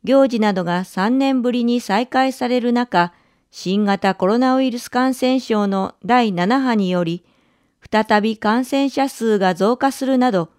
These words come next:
地域行事への参加や外出の自粛などにより、健康への影響が心配されています。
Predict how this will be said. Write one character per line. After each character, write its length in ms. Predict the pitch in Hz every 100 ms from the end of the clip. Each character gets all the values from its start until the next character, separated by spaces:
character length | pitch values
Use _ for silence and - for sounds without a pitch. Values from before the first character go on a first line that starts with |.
| _ _ _ _ _ _ _
地 220 | - 226
域 200 | 254 269 240
行 220 | 262 254
事 120 | 202
へ 80 | 214
の 140 | 190
参 280 | 185 185 202
加 140 | 226
や 240 | 220 214 226 _ _ _ _ _
外 260 | - 185 208
出 300 | 202 - 196
の 220 | 190 185 - _
自 80 | 170
粛 300 | 170 269 269
な 140 | 269
ど 120 | 254 220
に 140 | 190
よ 160 | 180 175
り、 240 | 175 180 _ _ _ _
健 280 | - 196 233 233
康 200 | 240 240
へ 80 |
の 80 | 233
影 240 | 202 202 226
響 260 | 254 254
が 140 | 240 247
心 260 | - 190
配 220 | 180 185
さ 160 | 185 180
れ 80 | 175
て 140 | 170
い 100 | 160
ま 140 | 160 170
す。 140 | -